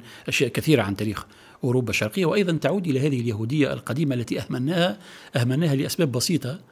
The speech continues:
ومفهومة، لأن هؤلاء اليهود لم يمثلوا شيئا خطيرا بالنسبة للعرب والمسلمين في العصور الوسطى، لأنه كان أكثر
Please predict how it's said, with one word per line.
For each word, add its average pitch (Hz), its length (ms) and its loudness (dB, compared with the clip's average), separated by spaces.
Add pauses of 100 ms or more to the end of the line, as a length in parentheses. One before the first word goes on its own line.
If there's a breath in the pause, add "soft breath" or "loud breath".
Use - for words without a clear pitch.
(100)
ومفهومة، 123 600 4
لأن 127 200 -2
هؤلاء 135 380 0
اليهود 135 360 0
لم 214 100 4
يمثلوا 131 400 0 (320 loud breath)
شيئا 156 280 0
خطيرا 117 440 2
بالنسبة 107 400 -2
للعرب 107 280 -4
والمسلمين 113 400 -4
في - 80 -8
العصور 95 300 -6
الوسطى، 110 340 -4
لأنه 107 200 -4
كان 123 240 -4
أكثر 98 300 -4